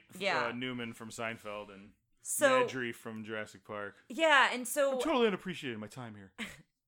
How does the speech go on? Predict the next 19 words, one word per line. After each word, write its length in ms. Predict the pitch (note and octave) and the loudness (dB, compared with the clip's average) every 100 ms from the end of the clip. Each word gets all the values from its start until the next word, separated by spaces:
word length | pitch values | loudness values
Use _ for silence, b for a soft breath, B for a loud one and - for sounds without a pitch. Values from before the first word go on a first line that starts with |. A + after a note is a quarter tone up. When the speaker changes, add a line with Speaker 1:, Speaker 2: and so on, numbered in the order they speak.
| _ _ B3+ | _ _ 0
Speaker 1:
everyone, 600 | C4+ E4+ F4+ D4 D4 C#4+ - - G#3+ _ F#3+ | 2 0 -2 0 0 -2 -8 -14 -20 _ -8
like, 300 | A3+ A3 G#3+ | -4 -4 -2
wants 380 | G#3+ A#3 A#3 | 0 2 0
Hercules 500 | - A#3 A#3 G#3+ G#3 - | -6 -6 -6 -6 -6 -8
to 60 | |
stay 260 | - G#3+ F#3 | -6 0 0
away. 260 | F3 E3+ | 2 0
The 80 | D#3+ | -2
dad's 280 | D#3+ F3 F3+ | -2 -2 -2
like, 160 | E3+ - | -6 -8
"Stay 360 | - D#3+ D#3+ | -4 0 0
at 100 | E3+ | -2
the 80 | A3 | -4
cart, 480 | - A3 G#3 G#3 - | -2 4 4 4 0
like, 220 | D3+ - | -8 -8
don't 300 | D#3 E3+ E3 | -6 -6 -4
go 220 | G#3 F#3+ | 0 0
anywhere." 680 | G3 F#3+ F#3 F#3 F#3 F3+ - | 0 -4 -2 2 2 0 -2
When, 500 | F3+ F3+ F3 F3 E3+ | -4 -2 -2 -4 -8